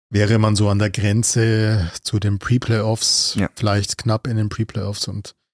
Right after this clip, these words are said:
Speaker 1: wir sind nicht ganz so optimistisch wie Dave Matzos. Ich sage mal, wenn sie in die Pre-Playoffs kommen, dann wären wir, glaub ich, ganz zufrieden.
Speaker 2: Ich glaub, das wären alle.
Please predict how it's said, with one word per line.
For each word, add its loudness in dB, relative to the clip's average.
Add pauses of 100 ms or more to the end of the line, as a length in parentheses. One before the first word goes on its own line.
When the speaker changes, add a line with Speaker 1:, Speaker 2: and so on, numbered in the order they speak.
(920)
Speaker 1:
wir 4
sind 4
nicht 2
ganz 2
so 2
optimistisch 2
wie 2
Dave 0
Matzos. 2
Ich -2
sage 0
mal, 2
wenn -2
sie 0
in 2
die 2
Pre-Playoffs -2
kommen, -2
dann 0
wären 0
wir, 0
glaub -2
ich, -4
ganz -10
zufrieden. -14
Speaker 2:
Ich -16
glaub, -2
das -2
wären 0
alle. -4